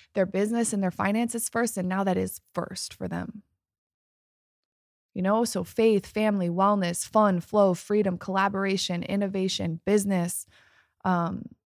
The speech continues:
partnership. Just put 'em in, in, there's so many core values that you can live your life by, but, but maybe list them out in,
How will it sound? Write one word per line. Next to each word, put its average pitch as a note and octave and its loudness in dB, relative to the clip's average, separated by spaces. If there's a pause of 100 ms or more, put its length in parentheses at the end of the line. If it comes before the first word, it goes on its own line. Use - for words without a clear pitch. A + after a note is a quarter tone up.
partnership. F#3+ 0 (1300)
Just A3 -4
put B3+ 4
'em D#4+ 2 (100)
in, A3+ 0
in, G3+ -4
there's G#3 0
so - 2
many A3+ 2
core F3+ 2
values F3 -2
that - -8
you F3+ 0
can F3 -2
live E3+ 0
your E3 -2
life - -4
by, - -2
but, - -6 (180)
but G3+ 0 (200)
maybe A3+ 2
list F#3+ -2
them F3+ -4
out D#3+ -8 (840)
in, F3+ -2